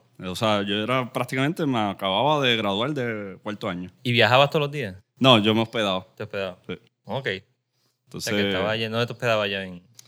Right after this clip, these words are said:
Speaker 1: Eh, estuve en un par de sitios. El, el último sitio que estuve, pues, me retiré un poco más porque mi hermana empezó a estudiar también allá y, pues,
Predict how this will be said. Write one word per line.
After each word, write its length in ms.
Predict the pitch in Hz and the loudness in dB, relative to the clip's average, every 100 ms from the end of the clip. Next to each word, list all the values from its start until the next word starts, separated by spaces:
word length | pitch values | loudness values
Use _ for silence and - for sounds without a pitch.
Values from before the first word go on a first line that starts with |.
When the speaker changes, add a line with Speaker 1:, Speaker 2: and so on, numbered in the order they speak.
| _ | _
Speaker 1:
Eh, 680 | - 110 110 107 107 101 101 | -2 2 2 2 2 0 -2
estuve 200 | 95 107 | -4 -2
en 60 | 120 | 0
un 80 | 143 | 2
par 160 | 160 | 2
de 80 | 147 | 0
sitios. 680 | 143 113 131 127 113 107 101 | 0 0 0 0 2 0 0
El, 840 | 98 98 95 90 87 85 82 82 85 - - | 0 0 0 -2 -4 -8 -8 -10 -14 -16 -8
el 100 | 95 | -6
último 420 | 101 120 127 123 | -4 -2 0 0
sitio 280 | 131 123 117 | -2 -2 0
que 160 | 117 | 0
estuve, 400 | 113 - 127 123 | 0 -2 0 0
pues, 200 | 107 104 | 0 -2
me 120 | 98 95 | -2 -4
retiré 340 | - 95 92 | -4 -4 -4
un 80 | 98 | -4
poco 220 | 113 113 | -6 -4
más 160 | 110 117 | -4 -4
porque 580 | 110 98 95 92 90 85 | -6 -2 -2 -2 -6 -8
mi 140 | 92 | -8
hermana 240 | 92 95 98 | -6 -4 -6
empezó 240 | 107 107 | -8 -12
a 20 | |
estudiar 280 | 104 107 107 | -10 -4 -4
también 260 | 107 107 110 | -4 -4 -2
allá 240 | 113 131 | 0 2
y, 200 | 113 95 90 - | 2 0 -6 -8
pues, 240 | 92 85 | -8 -8